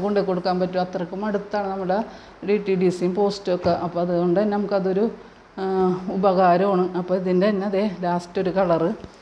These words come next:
ഇതൊരു നല്ലൊരു ആഷ് കളറാണ് ഇത് വന്നിട്ടുള്ളത് കേട്ടോ. അപ്പോൾ ഇതൊക്കെ കുഞ്ഞ് ഡിസൈനാണ്. ഈ ഒരു ചെറിയ ഡിസൈനൊക്കെ ആവശ്യപ്പെട്ട് ഒരുപാട് ആൾക്കാർ ചോദിക്കാറുണ്ട്. ഇതൊക്കെ അത്രയും കുഞ്ഞ്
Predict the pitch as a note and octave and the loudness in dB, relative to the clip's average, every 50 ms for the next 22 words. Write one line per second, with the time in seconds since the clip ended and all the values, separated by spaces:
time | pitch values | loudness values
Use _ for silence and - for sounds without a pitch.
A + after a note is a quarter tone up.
0 | - - - F3+ F3+ F3+ G3 G#3 G#3 G3+ G3+ G3 G3 G3+ G#3 G3 G#3+ G3 F#3+ G3 | -18 -10 -6 -4 -2 -2 0 0 0 0 0 0 0 2 2 2 2 2 2 2
1 | F#3+ F#3 - - - F#3 F3+ F3 F3 F3 F#3+ G3+ G3+ F#3 F3+ G#3 G#3+ F#3 F3+ F3+ | 0 0 -2 -6 -6 -4 -2 0 0 0 0 0 0 0 -2 -2 -4 -4 -4 -4
2 | F3 F3+ F3+ E3 - - E3+ D#3+ E3 D#3 D3+ D#3+ E3 F3+ G#3 F#3 - - - - | -4 -2 -4 -4 -4 -6 -6 -4 -4 -4 -4 -4 -2 -2 -2 -2 -4 -6 -16 -20
3 | - - - - D#3+ D3+ - F#3+ F#3 F#3 F#3+ F#3 F#3 A3 A3 A3 - A3 F#3+ G3 | -20 -20 -14 -10 -8 -4 0 2 2 2 2 2 0 -2 -2 -2 -2 -2 0 0
4 | G#3 A3 A3+ A#3+ B3+ C4+ D4 C4+ D4 C#4 C#4 - A#3 G3 G3 G3 F#3+ F#3+ G3 G3 | 2 2 4 4 4 4 4 4 4 2 0 0 0 -2 0 0 -2 -2 -2 -2
5 | F#3 G3 A3 A#3 A#3+ A#3+ A#3 A#3 A#3+ - B3+ B3 A#3 A3 G#3+ G#3+ A3 A3 B3+ B3 | -4 -2 -2 -2 -2 -2 -2 -4 -4 -2 -2 0 0 2 2 2 2 2 0 0
6 | B3 - G#3+ G#3 G3+ G3+ G3+ G3 G3+ G3+ G#3 G#3 G#3 - - - - - - G#3 | 0 -2 -2 -2 -2 -4 -4 -2 -2 -2 -2 -2 -6 -10 -18 -20 -16 -10 -6 -4
7 | G3+ G3+ G3+ F#3 G3+ G3+ F#3 F#3+ F#3+ F#3 F#3 G3+ G3 G3 F#3+ F#3 G3 G3 F#3+ G3 | -2 -2 -2 -2 -2 -2 -2 -2 -2 -2 0 0 2 2 2 2 4 4 4 4
8 | G3+ G#3 G#3 A#3 A3+ G#3+ A3 G#3 G3 F#3+ F3+ G#3 G#3 G3+ F3+ F3 E3+ F3 E3+ F3 | 4 4 4 2 2 2 2 0 0 0 0 0 0 0 -2 -2 -2 0 0 2
9 | F3+ E3+ D#3 - - - - - - - - F3 F3 F3+ F3+ G#3+ G#3+ G#3+ - - | 0 0 -2 -4 -8 -12 -16 -16 -16 -16 -14 -10 -10 -10 -8 -8 -10 -10 -10 -14
10 | - - - - - - - - G3+ - - G3 G3 G3+ G#3 A3 A#3+ A#3 B3+ B3+ | -20 -20 -20 -20 -20 -18 -14 -14 -10 -6 -2 0 2 4 4 4 2 2 2 2
11 | B3 A#3+ A#3+ B3 B3+ | 2 4 4 4 4